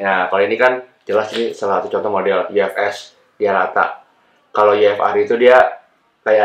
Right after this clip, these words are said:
ada heel raise, jadi agak naik ke atas gitu. Nah, eh, F R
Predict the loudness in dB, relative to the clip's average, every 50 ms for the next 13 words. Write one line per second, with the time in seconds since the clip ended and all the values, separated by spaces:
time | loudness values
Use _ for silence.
0 | 2 4 4 4 2 2 -2 -8 -6 0 4 6 6 8 6 6 4 2 0 -2
1 | -2 0 0 0 0 0 -2 -2 -2 -2 -4 -4 -2 -2 -2 -4 -4 -4 -6 -8
2 | -10 -10 -8 -8 -8 -10 -12 _ _ _ _ _ _ _ -6 -6 -6 -6 -6 -10
3 | -16 _ _ _ _ _ _ -20 -20 -20 -20 -20 _ _ _ _ _ -4 0 2
4 | 4 4 4 4 4 4 4 4 4 2 0 -4 -10 -14 -18 _ _ _ -4 0
5 | 2 2